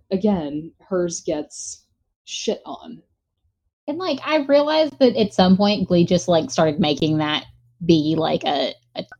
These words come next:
Speaker 2: you know, recurring joke, but it's a shitty joke anyway.
Speaker 1: It's a shitty move when
Speaker 2: Yeah.
Speaker 1: she's such a good singer, and you're like, "But also, wouldn't it be nice to hear her sing?"
Speaker 2: Yeah, I mean, ev-,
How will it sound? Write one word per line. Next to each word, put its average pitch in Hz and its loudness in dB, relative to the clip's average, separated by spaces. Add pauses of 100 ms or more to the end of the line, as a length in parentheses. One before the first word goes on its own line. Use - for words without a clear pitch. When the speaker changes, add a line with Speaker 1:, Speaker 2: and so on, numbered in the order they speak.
(180)
Speaker 2:
you 175 2
know, 151 -6 (260)
recurring 185 2
joke, 185 2
but - -4
it's 269 -8
a 311 0
shitty 285 2
joke 165 0
anyway. 160 -4 (440)
Speaker 1:
It's - -8
a 247 -10
shitty 254 2
move 175 -2 (160)
when 151 -6
Speaker 2:
Yeah. 202 2
Speaker 1:
she's 156 -6
such 175 -6
a - -10
good - -12 (340)
singer, 127 -16
and 156 -12
you're 151 -6
like, 147 -8 (160)
"But 190 -4 (200)
also, 180 -4
wouldn't 151 -6
it 139 -12
be 156 -8
nice 143 -8
to - -14
hear 127 -14
her 147 -14
sing?" 175 -10 (240)
Speaker 2:
Yeah, 254 -2
I 247 2
mean, 247 4
ev-, 214 -4